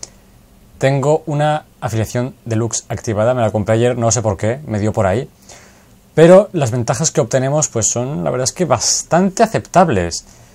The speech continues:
Veinte por ciento más de experiencia, que sobre todo a derrotar enemigos y completar misiones. Bueno, veinticinco más de honor en la, en P V P. Treinta y cinco por ciento de descuento en los andermantes.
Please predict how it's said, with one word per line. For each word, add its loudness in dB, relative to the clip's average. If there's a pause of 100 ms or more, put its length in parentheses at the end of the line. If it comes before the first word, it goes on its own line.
(180)
Veinte 2
por 2
ciento 0
más 0
de 0
experiencia, 0 (560)
que -10
sobre -2
todo 4 (200)
a -4
derrotar 2
enemigos 2
y -8
completar -2
misiones. 0 (180)
Bueno, -4
veinticinco -4
más -2
de -2
honor 0
en -2
la, -4 (120)
en -6
P -2
V 0
P. 2 (800)
Treinta 0
y 4
cinco 0
por 0
ciento 0
de 0
descuento -2
en -6
los -2
andermantes. -2